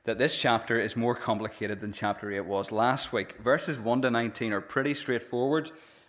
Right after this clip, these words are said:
but verses twenty-four to twenty-seven are the most complicated verses in Daniel, possibly even the Old, uh, the, the whole Old Testament.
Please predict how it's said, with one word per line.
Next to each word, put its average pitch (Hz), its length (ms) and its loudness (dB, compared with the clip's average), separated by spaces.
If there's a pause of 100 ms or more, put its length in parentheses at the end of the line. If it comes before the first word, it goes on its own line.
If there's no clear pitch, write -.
but 107 120 -6
verses 113 460 0 (220)
twenty-four 156 500 2
to 147 60 2
twenty-seven 107 720 -2 (420)
are 107 120 2
the 104 100 -2
most 113 360 -2
complicated 104 680 -4
verses 98 380 -4
in 98 100 -8
Daniel, 98 420 -2 (140)
possibly 113 580 -2
even 104 300 -6
the 98 100 -4
Old, 95 160 -6 (160)
uh, 110 240 -4
the, 107 140 -6
the 104 80 -8
whole 104 200 -4
Old 98 160 -4
Testament. 110 520 -4